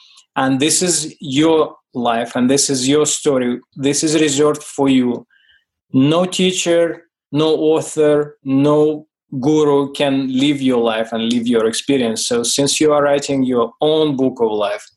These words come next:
your own beautiful, you're composing your own beautiful song of life, write it the way you like it and not borrowing some chapters and verses from popular culture or from your neighbors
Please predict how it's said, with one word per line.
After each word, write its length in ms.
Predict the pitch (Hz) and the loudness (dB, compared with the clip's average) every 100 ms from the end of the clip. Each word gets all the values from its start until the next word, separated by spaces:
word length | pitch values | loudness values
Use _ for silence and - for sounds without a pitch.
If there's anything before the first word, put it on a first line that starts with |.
| - | -4
your 200 | 131 127 | 0 0
own 380 | 160 165 170 165 | 0 2 2 0
beautiful, 800 | 147 151 143 139 - 127 123 120 _ _ | 0 2 2 -2 -4 -2 -2 -4 _ _
you're 140 | 160 | -2
composing 500 | 135 139 135 151 143 | 0 -2 0 2 2
your 220 | 139 131 139 | 2 4 2
own 340 | 147 147 135 | 2 0 -2
beautiful 720 | 127 135 135 127 - 131 131 - _ - | 0 0 0 -6 -4 -2 -4 -8 _ -6
song 440 | - - 147 139 | -2 0 0 0
of 120 | 120 | 0
life, 340 | 110 101 104 - - _ - | -2 -4 -8 -12 -20 _ -8
write 340 | 185 190 196 196 | 0 2 2 0
it 240 | 180 - - | -2 -4 -8
the 160 | 143 | -2
way 200 | 156 165 | 0 2
you 340 | 156 143 156 160 | 0 2 2 4
like 340 | 139 110 107 | 2 0 -6
it 140 | 113 - | -12 -10
and 200 | 131 127 | -4 0
not 300 | 139 147 143 - - | 2 0 -2 -14 -18
borrowing 840 | 110 123 139 135 123 120 117 117 - _ _ | -4 0 2 2 0 0 -2 -6 -12 _ _
some 420 | - - 123 120 | -4 0 0 -2
chapters 880 | 117 147 139 - 135 127 - - - _ - | 0 0 0 0 0 0 -2 -8 -12 _ 0
and 160 | 123 | 2
verses 460 | 127 127 - 120 117 | 4 2 0 -4 -4
from 360 | - 123 117 | -4 -2 -2
popular 440 | 117 127 107 117 117 | -2 -4 -2 -2 0
culture 640 | 147 143 139 147 135 131 - _ _ | 2 0 2 0 0 -2 -12 _ _
or 200 | - 123 | -2 -2
from 340 | 120 127 120 117 | 0 0 0 2
your 160 | 113 | 2
neighbors 640 | 123 139 131 127 - - | 2 2 0 0 -2 -6